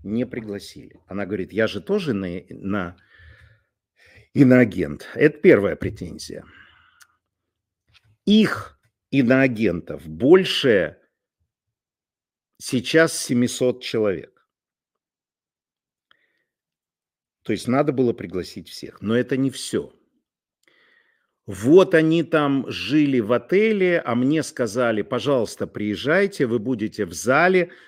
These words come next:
но вы приезжайте за свой счет». Как это за свой счет? Но они же приезжают не за свой счет, им организационная,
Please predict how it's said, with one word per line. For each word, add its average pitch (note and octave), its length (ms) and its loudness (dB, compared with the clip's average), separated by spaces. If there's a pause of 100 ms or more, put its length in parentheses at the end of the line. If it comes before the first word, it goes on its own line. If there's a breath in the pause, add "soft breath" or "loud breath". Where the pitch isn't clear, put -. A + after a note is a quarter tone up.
(120)
но B2 200 2
вы C#3+ 220 2
приезжайте B2 760 -2
за G#2 160 -4
свой C3 320 -4
счет». - 500 -10 (520)
Как G3 340 -4
это G#2+ 200 -4
за G#2+ 180 -8
свой G2+ 240 -6
счет? - 360 -6 (480 loud breath)
Но G3+ 360 2
они G#3 420 0
же B2 240 0
приезжают C3+ 800 0
не A#2+ 160 0
за A2 180 -2
свой A3 360 -2
счет, C#3+ 440 -2
им D#3+ 300 -6
организационная, B2+ 1500 -2